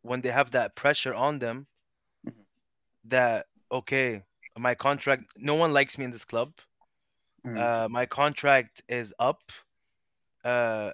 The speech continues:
Speaker 1: everyone thinks I'm an injury-prone glass." You know, everyone's making fun of him when he was getting his, uh, married. He might get, <laughs> you know, might get injured in his honeymoon, might get
Speaker 2: Mm.
Speaker 1: injured when he's dancing. So
Speaker 2: Yeah.
Speaker 1: I thought that,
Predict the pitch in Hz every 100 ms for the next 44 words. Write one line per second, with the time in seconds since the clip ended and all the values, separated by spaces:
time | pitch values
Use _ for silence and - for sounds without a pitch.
0 | _ 139 147 156 143 151 139 127 127 139
1 | 131 131 - 131 131 120 107 127 131 127
2 | 127 123 123 127 120 120 117 123 127 120
3 | 117 113 113 107 120 113 101 95 101 107
4 | 101 101 117 131 135 131 - _ _ -
5 | - - 123 131 127 131 123 123 - 147
6 | 143 139 131 110 139 131 127 117 135 143
7 | 147 143 143 139 - - - _ 117 120
8 | 127 139 135 131 117 131 143 147 - 135
9 | 123 - _ - - _ 113 107 139 156
10 | - 165 151 135 139 131 117